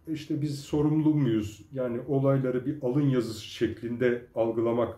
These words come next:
meselesi var. E, tam tersini düşünüp işte,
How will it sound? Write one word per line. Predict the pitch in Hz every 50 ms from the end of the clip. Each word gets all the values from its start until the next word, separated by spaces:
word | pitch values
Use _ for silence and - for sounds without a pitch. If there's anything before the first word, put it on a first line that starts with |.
| - - _
meselesi | 120 110 110 113 113 - - 117 107 104 95 - 107 101
var. | 123 156 160 - - - _ _ _ _ _ _ _ _ _ - _ _ _ _ _
E, | 147 143 139 139 143 143 139 139 - _ - _
tam | - 175 180 175 175
tersini | 180 180 175 160 - 185 175 160
düşünüp | 156 151 - 185 165 165 165 - 175
işte, | 156 - - 175 165 165 170 165